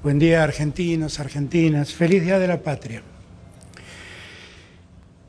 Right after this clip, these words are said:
Hace doscientos cinco años la Argentina declaró aquí su independencia. A veces me gusta aprovechar estas fechas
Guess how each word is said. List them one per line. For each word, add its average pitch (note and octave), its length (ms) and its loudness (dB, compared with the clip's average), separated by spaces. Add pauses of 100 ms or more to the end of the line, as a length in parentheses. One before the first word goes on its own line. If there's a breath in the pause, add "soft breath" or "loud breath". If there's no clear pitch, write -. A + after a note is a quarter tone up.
(1080)
Hace D#3+ 260 -2
doscientos F#3 400 0
cinco F#3 300 0
años C#3+ 580 -2
la D3+ 80 -6
Argentina D3+ 460 -2
declaró D3+ 460 -2
aquí D3 200 -8
su C#3+ 160 -12
independencia. A#2+ 680 -12 (2000 loud breath)
A E3 120 -4
veces A3+ 600 2 (680)
me F3+ 120 -4
gusta G3+ 640 2
aprovechar E3 420 -4
estas E3+ 400 -6
fechas F3+ 680 -4